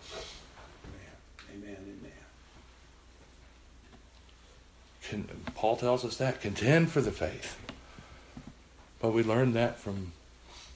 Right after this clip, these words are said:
Speaker 2: from Caleb. We learned what that looks like. I was forty when I was first sent out. What if we could say, "I was twenty when I first got saved. I was,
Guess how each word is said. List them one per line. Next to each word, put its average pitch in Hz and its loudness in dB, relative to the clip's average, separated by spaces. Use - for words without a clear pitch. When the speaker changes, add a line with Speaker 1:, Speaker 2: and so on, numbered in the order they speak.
Speaker 2:
from 101 -4
Caleb. 120 -4
We 110 4
learned 110 2
what 101 2
that 92 2
looks - -4
like. - -10
I 113 -2
was 104 2
forty 113 2
when 101 2
I 90 0
was 82 0
first - -2
sent - -4
out. - -12
What 143 8
if 135 4
we 127 6
could 113 2
say, 95 2
"I 107 4
was 101 0
twenty - 0
when 117 6
I 95 6
first 98 -2
got 95 2
saved. 85 0
I 107 10
was, 107 4